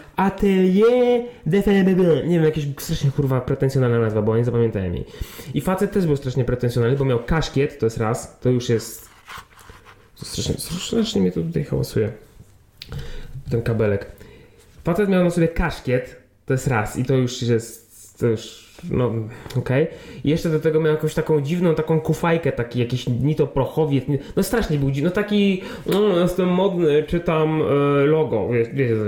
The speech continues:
taki kurwa debil jakiś, nie? I z tymi gigantycznymi, wielkimi pokrowcami zawieszanymi na tym środkowym rurku,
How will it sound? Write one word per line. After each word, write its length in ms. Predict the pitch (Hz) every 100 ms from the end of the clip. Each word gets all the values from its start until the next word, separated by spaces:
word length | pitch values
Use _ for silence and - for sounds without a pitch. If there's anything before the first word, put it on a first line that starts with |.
| 107
taki 200 | 123 113
kurwa 220 | 110 107
debil 300 | 110 107 98
jakiś, 340 | 87 - - -
nie? 120 | 110 - - - - - - - - - -
I 100 | 139
z 80 | -
tymi 240 | 196 190
gigantycznymi, 1400 | 160 196 196 190 190 202 202 202 226 247 226 202 180 -
wielkimi 680 | 151 170 180 175 202 214 190
pokrowcami 800 | 165 175 180 170 - 175 151 123
zawieszanymi 560 | 139 151 156 165 208 196
na 100 | 180
tym 140 | 175
środkowym 500 | 175 170 202 190 185
rurku, 640 | 180 165 - 127 147 185